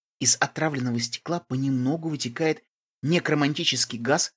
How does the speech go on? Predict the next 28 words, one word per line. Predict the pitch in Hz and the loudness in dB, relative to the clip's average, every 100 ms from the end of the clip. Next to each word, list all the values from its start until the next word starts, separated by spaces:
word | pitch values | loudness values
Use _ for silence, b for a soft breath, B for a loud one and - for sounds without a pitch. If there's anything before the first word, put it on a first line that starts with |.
| _ _ - | _ _ -6
и | 127 | 0
распространяется | 147 - 131 - 123 117 107 - | 0 0 -4 -2 2 2 2 -2
по | 131 | -2
зданию. | 135 156 120 87 - _ _ _ _ _ _ _ _ | -4 -2 -4 -6 -18 _ _ _ _ _ _ _ _
«Никогда | - 330 339 359 339 | -4 0 6 8 10
о | |
нем | 202 151 | 8 4
не | 151 | 2
слышала. | 147 131 147 156 _ _ _ - | 0 -2 -4 -8 _ _ _ -6
Что | - 359 | 4 6
с | - | 6
ним | 202 | 4
случилось?» | - 160 - 151 143 - _ _ _ - | 4 2 4 2 0 -8 _ _ _ -6
задал | 120 139 135 | -2 2 2
вопрос | 127 175 - | 2 0 -4
один | 131 127 | -2 -2
из | 117 | -2
пони | 147 143 | -2 -4
в | 131 | -2
робе. | 107 113 _ _ _ _ _ - | -4 -6 _ _ _ _ _ -4
«А | 185 | 2
никто | 208 233 - 302 285 | 2 2 0 2 4
не | 196 123 | 4 4
знает», | 101 110 107 110 110 - _ _ _ _ _ _ | 2 2 2 2 0 -6 _ _ _ _ _ _
подразнила | 131 127 131 135 131 127 | -2 2 2 4 2 2
его | 127 | 0
другая | 131 123 131 120 | 0 2 2 2
пони | 135 131 127 | 0 -2 -4